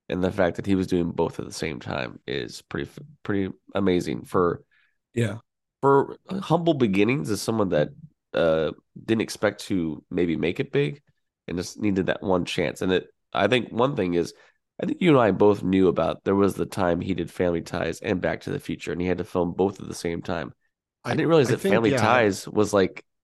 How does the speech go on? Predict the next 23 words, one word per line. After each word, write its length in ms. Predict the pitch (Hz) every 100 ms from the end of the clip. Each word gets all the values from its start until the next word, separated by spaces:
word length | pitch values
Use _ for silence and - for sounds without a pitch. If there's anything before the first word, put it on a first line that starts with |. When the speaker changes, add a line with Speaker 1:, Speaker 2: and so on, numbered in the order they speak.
| _ -
Speaker 1:
that 100 | 101
was, 140 | 123 110
like, 140 | -
his 220 | 101 90
last 400 | 95 95 95 -
chance. 400 | - 95 85 -
He 140 | - 101
was 140 | 101
on 160 | 95 82
his 160 | -
last 520 | 78 90 98 - 90
dime. 480 | 90 - 92 80 - - _ _ _ _ _ _ -
Speaker 2:
Yeah, 240 | 143 156
Speaker 1:
uh, 20 |
Speaker 2:
I 20 | 110
Speaker 1:
of 40 |
Speaker 2:
mean, 100 | 110
he's, 80 | 113
Speaker 1:
survival. 440 | 104 101 95 -
Speaker 2:
he's 260 | 117 117 107
literally, 380 | 127 120 120 120 _ _ _ -
literally 340 | 139 135 120
selling, 680 | - 127 123 127 113 113